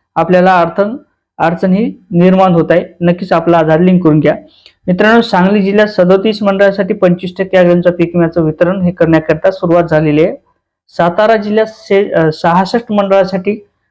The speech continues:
पंचवीस टक्के अग्रिमच्या अधिसूचना काढण्यात आल्या होत्या आणि त्याचं वितरण करण्याकरता आता पीक विमा कंपनीला जो निधी आहे, तो दिलेला आहे आणि त्याचं वाटप सुद्धा आता करण्याकरता सुरुवात झालेली आहे.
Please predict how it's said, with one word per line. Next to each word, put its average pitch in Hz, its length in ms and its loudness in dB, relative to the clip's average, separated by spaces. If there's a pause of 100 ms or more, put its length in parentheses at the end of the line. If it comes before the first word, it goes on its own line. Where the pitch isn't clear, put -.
(160)
पंचवीस 180 380 0
टक्के 190 240 2
अग्रिमच्या 180 460 2
अधिसूचना 175 580 0
काढण्यात 170 400 -2
आल्या 165 180 2
होत्या 175 180 -2 (380)
आणि 190 200 0
त्याचं 190 280 0
वितरण 180 380 2
करण्याकरता 175 500 0
आता 180 260 2 (380)
पीक 175 140 -2
विमा 185 140 2
कंपनीला 180 580 2
जो 175 140 -2
निधी 170 240 0
आहे, 180 140 2
तो 190 340 -4 (420)
दिलेला 180 420 2
आहे 180 140 0
आणि 190 120 -2
त्याचं 180 280 -2
वाटप 160 300 -2
सुद्धा 175 300 -2 (340)
आता 175 160 -2
करण्याकरता 170 600 0
सुरुवात 202 320 2
झालेली 147 340 0
आहे. - 60 -8